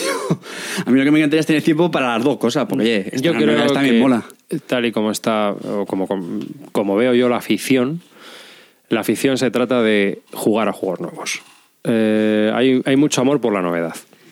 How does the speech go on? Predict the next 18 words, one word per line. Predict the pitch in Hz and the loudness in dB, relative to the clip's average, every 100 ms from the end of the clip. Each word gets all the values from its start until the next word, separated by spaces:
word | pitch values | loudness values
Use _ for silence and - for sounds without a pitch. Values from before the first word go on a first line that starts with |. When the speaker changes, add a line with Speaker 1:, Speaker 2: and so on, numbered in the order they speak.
| - _ | -20 _
Speaker 1:
Sí, | - - 147 208 370 - | -4 0 4 4 4 0
Speaker 2:
¿Sabes? | - 131 139 131 | -2 2 2 2
Speaker 1:
pero, | - 135 | 2 2
pero | |
yo | |
no | 175 | 4
Speaker 2:
Eh, | |
no, | - | 4
Speaker 1:
diría | - | 4
Speaker 2:
no, | |
Speaker 1:
que | 196 | 2
Speaker 2:
no, | |
Speaker 1:
la | 185 | 2
afición | 175 160 175 160 | 2 2 2 2
Speaker 2:
escucha, | |
Speaker 1:
es | 139 - - 196 | 0 -2 -2 0
Speaker 2:
eh, | |
Speaker 1:
eso. | 254 170 113 | 2 2 2